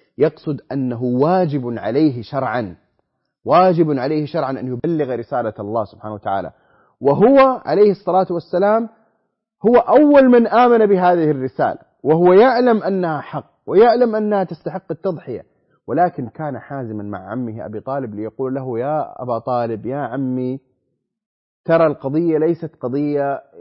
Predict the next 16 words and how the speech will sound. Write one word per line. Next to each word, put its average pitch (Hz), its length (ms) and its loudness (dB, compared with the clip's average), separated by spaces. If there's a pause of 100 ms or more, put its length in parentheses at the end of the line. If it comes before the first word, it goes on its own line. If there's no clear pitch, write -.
إنها 120 480 -2
آراء 127 380 4
قابلة 120 420 0
للنقاش، 110 920 -4
ليست 139 280 -8
القضية 123 540 -8
إنها 117 300 -8
نسبية، 120 720 -4
ليست 139 320 -8
القضية 123 580 -4
إنه، 123 260 -6 (280)
لا، 135 240 -2 (600)
لا، 131 200 -4 (440)
القضية 151 580 -2 (440)
جاء 139 320 0
الحق - 480 -6